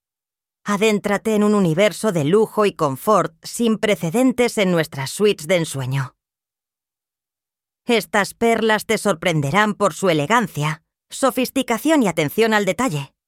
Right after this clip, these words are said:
ofreciéndote una experiencia única e inolvidable. Disfruta de servicios y detalles vip excepcionales,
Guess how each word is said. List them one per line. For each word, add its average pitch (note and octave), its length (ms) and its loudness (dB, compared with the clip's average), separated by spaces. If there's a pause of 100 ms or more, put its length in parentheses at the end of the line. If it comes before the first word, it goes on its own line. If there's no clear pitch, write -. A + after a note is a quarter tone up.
(300)
ofreciéndote B3+ 800 2
una G#3+ 160 2
experiencia D#3 800 -2
única D3 560 0 (480)
e B3+ 120 4
inolvidable. G#3 800 0 (1300)
Disfruta A3+ 560 2
de G3 100 0
servicios A3+ 640 -2
y G#3+ 60 0
detalles G3 540 -2
vip G#3+ 200 -2
excepcionales, E3+ 920 -2